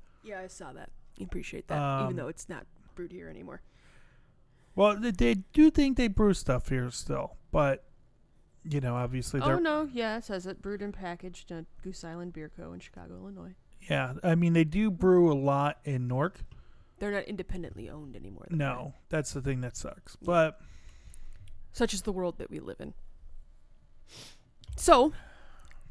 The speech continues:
Speaker 1: let's not talk about bullshit, uh, uh, recent events. I
Speaker 2: Nope.
Speaker 1: would say just wash your hands and don't be an idiot.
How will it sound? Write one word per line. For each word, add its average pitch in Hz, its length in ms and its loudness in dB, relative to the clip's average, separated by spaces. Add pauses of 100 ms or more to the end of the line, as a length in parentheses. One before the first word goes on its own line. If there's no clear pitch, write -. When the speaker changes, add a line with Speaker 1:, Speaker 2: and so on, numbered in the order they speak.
(180)
Speaker 1:
let's 214 200 -6
not 196 120 -2
talk 185 220 -2
about 180 240 -6
bullshit, 180 440 -8 (140)
uh, - 20 -4
uh, 175 760 -6 (500)
recent 190 300 -6
events. 175 460 -10 (260)
I 180 60 0
Speaker 2:
Nope. - 100 4
Speaker 1:
would 180 180 4
say 180 220 2
just - 260 -8
wash 185 240 0
your 214 80 -4
hands 190 460 -8 (1080)
and 160 260 -8
don't 156 220 -4
be 180 140 0
an 147 60 -6
idiot. 190 380 -2